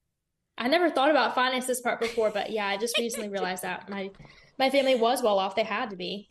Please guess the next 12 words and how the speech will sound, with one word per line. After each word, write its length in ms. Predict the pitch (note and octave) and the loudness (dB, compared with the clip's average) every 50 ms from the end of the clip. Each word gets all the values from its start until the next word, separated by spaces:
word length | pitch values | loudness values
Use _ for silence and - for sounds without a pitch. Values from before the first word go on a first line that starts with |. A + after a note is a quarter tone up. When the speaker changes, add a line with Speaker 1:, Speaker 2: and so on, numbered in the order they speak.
| - - | -16 -12
Speaker 1:
<laughs> 180 | A#3 A3+ A3+ A#3+ F4 D#4 E4 - E4+ D4 _ - _ | -10 -10 -4 -4 -4 -4 -4 -8 -14 -16 _ -18 _
Speaker 2:
Well, 220 | - F4 G#4 G#4+ G#4+ G#4 F4 B3 | -6 -6 -4 -4 -4 -8 -8 -6
yes, 380 | C4+ F4 F#4+ B4 D#5+ C#5 - - - | -6 -4 -4 -4 -4 -4 -6 -6 -4
all 200 | - D4+ F#4 C5+ D#5+ D#5 D#5+ D#5 | -2 -2 -2 -2 -4 -8 -8 -8
these 120 | G#4 A#3+ | -8 -8
religious 540 | A#3 C4 A#3+ G#3 A3 G#3 F3+ A#3 A#3+ G#3+ - | -8 -8 -6 -4 -4 -4 -4 -6 -8 -8 -8
families. 380 | - G3+ F3+ F3+ F3+ F3 F3+ - | -8 -8 -8 -6 -8 -10 -10 -8
I 60 | - B3+ | -8 -6
mean, 120 | C4 C4 | -6 -6
it's 200 | C4+ B3+ - - | -6 -6 -6 -4
like, 240 | B3 B3+ B3 - - | -4 -4 -6 -4 -8
okay, 420 | C4 A3+ - F#3 D#3+ D3 C#3+ - | -8 -6 -4 -4 -4 -4 -6 -10